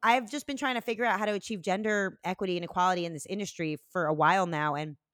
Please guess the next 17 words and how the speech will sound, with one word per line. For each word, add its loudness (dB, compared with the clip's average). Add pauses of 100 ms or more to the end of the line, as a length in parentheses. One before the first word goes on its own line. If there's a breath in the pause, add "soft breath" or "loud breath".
(380)
we've 2
went, 4
we've 2
gone 6
down 2
a -4
few -6
different -4
paths. -2 (240 loud breath)
Obviously 4
with 0
covid, 4
you -4
know, 2 (380 loud breath)
the, -4
the, -2
t-, -4